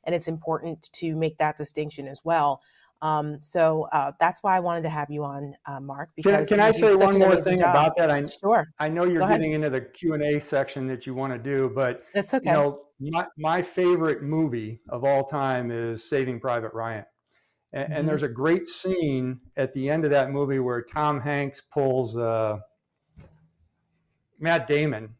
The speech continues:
Speaker 2: into him close. And as Hanks is dying, Captain Miller is dying, he says,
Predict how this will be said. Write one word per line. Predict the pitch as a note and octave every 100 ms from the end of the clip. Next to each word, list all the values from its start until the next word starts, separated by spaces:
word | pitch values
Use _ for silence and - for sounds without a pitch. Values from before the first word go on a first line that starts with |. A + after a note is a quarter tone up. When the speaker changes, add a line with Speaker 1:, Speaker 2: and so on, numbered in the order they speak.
| _
Speaker 2:
into | D#3 D#3+ D3
him | B2+ B2
close. | - D3 A#2+ - - _ _ _ _ _ _ _ _
And | D#3+ D3+ C#3+ C3+ -
as | C3+ C3+ - _ -
Hanks | F3 F3+ F3+
is | D#3+ B2+
dying, | A2 C3+ D3 D3 A#2 A#2
Captain | A2+ C#3+ C3 B2+
Miller | C3 C#3 B2
is | A#2
dying, | A2 B2+ B2+ A#2+
he | B2+ A#2
says, | - A#2+ A#2+